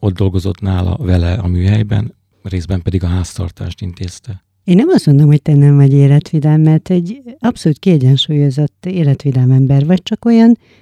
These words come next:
Speaker 2: olyan kis megfontolt, tehát aki mindig szemlélődik.
Speaker 1: Hát, ö, kicsit lassú vagyok, igen. <laughs> Hát, ö, az
Speaker 2: Ezt
Speaker 1: élet-
Speaker 2: nem akartam használni.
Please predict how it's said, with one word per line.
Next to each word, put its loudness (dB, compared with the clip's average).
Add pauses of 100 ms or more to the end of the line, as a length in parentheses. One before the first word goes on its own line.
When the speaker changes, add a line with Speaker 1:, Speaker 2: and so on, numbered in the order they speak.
(120)
Speaker 2:
olyan 2
kis -4
megfontolt, -4
tehát -6
aki 0
mindig 4
szemlélődik. 0 (360)
Speaker 1:
Hát, -6
ö, -4
kicsit -8
lassú -4
vagyok, -4
igen. -8 (300)
<laughs> -4
Hát, -10
ö, -2 (100)
az -4
Speaker 2:
Ezt -2
Speaker 1:
élet- 0
Speaker 2:
nem 2
akartam 2
használni. 4